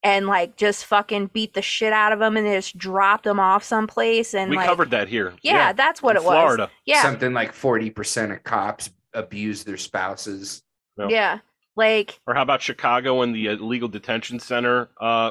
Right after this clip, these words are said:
Speaker 2: Angel? Do you remember us talking about that?
Speaker 1: Mm-hmm.
Speaker 2: Where they, it was a torture, a torture center. They literally took people to be tortured in Chicago.
Speaker 1: Yeah.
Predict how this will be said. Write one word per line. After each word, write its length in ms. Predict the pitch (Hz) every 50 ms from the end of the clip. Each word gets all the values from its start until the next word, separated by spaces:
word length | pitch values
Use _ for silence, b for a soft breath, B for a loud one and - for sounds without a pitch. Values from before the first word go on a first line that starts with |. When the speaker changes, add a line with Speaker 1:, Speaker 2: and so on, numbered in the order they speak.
| - -
Speaker 2:
Angel? 340 | 123 123 123 117 127 131
Do 80 | 123 110
you 60 | 113
remember 240 | 113 120 120 120 120
us 120 | 120 -
talking 320 | - 135 120 120 - 135 120
about 320 | 113 120 120 120 120 - -
that? 240 | 123 120 131 220
Speaker 1:
Mm-hmm. 420 | 240 247 233 220 220 214 220 226 127
Speaker 2:
Where 80 | 123
they, 140 | 120 123 123
it 100 | 120 113
was 160 | 120 127 120
a 40 | 117 -
torture, 360 | - - 185 180 - - - - - 110
a 60 | 104
torture 360 | - - - 208 220 - 151 -
center. 280 | - 131 107 90 82 -
They 120 | 127 131
literally 340 | 123 143 170 170 170 165 147
took 200 | 147 - 180 -
people 240 | - 175 147 156 151
to 80 | 143 135
be 100 | 131 127
tortured 400 | - - 165 151 - - 101 90
in 80 | 98
Chicago. 680 | 104 - 110 - - 135 143 147 139 120 101 78 - _ _ _ _ -
Speaker 1:
Yeah. 300 | 202 202 190 - -